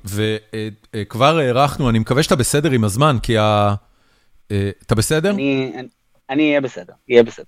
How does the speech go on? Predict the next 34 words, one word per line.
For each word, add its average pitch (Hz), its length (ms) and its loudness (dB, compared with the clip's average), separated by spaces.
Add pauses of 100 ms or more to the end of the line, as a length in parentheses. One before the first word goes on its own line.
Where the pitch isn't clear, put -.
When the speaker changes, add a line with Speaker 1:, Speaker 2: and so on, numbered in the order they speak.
(100)
Speaker 1:
יופי. 107 300 -6
Speaker 2:
אני 123 140 -6
לא 139 80 0
עונה 143 160 2
לכל 131 180 0
מיני 123 140 -4
שיחות 202 360 0
והם 131 100 2
יסתדרו. 107 340 -16 (240)
Speaker 1:
טוב. 104 160 -4 (640)
אה, 117 360 2
נתן 180 260 0
ליף 170 140 0
ששואל, 156 760 0 (200)
אמ, 120 580 0 (380)
האם 143 140 2
אתה 190 120 0
חושב 156 240 -2
שהפעלת 151 640 0
לחץ 143 500 -2
על 151 160 2
הממשלה 151 640 -2 (480)
מועילה 123 400 2
לשחרור 165 460 0
החטופים, 160 640 -4 (160)
או 196 440 -2
עלולה 139 380 2
להקשיח 165 640 0
את 123 120 -6
לב 139 200 2
סינואר 127 480 0
שמעלה 117 440 -2
את 117 100 -4
המחיר? 107 340 -8